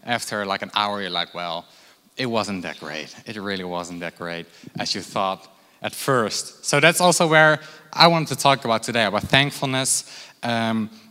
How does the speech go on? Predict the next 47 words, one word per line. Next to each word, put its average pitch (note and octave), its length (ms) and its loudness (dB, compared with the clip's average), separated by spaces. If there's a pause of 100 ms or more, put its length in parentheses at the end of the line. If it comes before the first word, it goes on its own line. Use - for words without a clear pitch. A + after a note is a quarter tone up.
(160)
and D3 120 2
I E3 40 4
can D#3+ 180 2
promise F#3+ 400 2
you C#3 80 0
one D3+ 220 2
thing, G#2+ 340 -4
all C#3+ 160 0
these C#3 200 0
circumstances B2 1080 0 (300)
for A#2+ 340 -2
unthankfulness, A#2 760 -2
they A#2+ 100 -2
will A#2+ 100 -2
never A2+ 220 -2
change. F#2 500 -6 (640)
The B2 140 -6
possibilities D#3 800 0
for A#2+ 180 -2
your D3 300 0 (100)
thankfulness D3+ 760 -2
or A2 140 -4
unthankfulness C3 680 -4
will G#2 80 -6
never G2 200 -4
change. F2 480 -8 (640)
Um, G2 560 -4 (920)
or C#3+ 140 2
th-, D3+ 180 2
they C3+ 140 4
will D#3+ 220 6
change, B2 360 4
but B2 120 2
in B2 200 4
the G#2+ 100 -6
same B2+ 300 4
manner. G#2+ 340 2
Like, G#2 260 0
if A#2+ 160 -6
I A#2+ 100 2
was G#2+ 200 -4
a - 20 -20
child, B2 200 2
I A2+ 40 -2
wanted G2 240 -4
a - 20 -6
toy. C3 340 -2